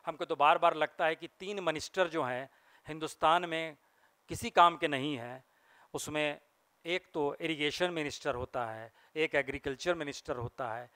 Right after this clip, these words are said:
एक फाइनेंस मिनिस्टर होता है, इस तीनों को आप इंद्र भगवान से जोड़ दीजिए, वो ना हो तो ये तीनों ध्वस्त है। वही सबसे बड़ा मंत्री है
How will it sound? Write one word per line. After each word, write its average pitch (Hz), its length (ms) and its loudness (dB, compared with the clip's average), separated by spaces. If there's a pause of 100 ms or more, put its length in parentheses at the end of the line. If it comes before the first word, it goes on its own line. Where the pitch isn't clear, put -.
(160)
एक 165 180 -10
फाइनेंस 143 460 2
मिनिस्टर 143 340 -4
होता 127 300 0
है, 131 80 -8 (200)
इस 196 220 -6
तीनों 220 280 2
को 226 140 8
आप 214 180 10
इंद्र 208 200 4
भगवान 160 340 4
से 135 100 -4
जोड़ 120 160 -4
दीजिए, 104 300 -20 (1300)
वो 175 260 8
ना 269 140 10
हो 240 160 12
तो 277 120 6
ये 262 140 6
तीनों 226 300 2
ध्वस्त 151 320 -2
है। - 140 -18 (960)
वही 196 240 6
सबसे 220 300 4
बड़ा 208 160 8
मंत्री 147 380 0
है - 240 -14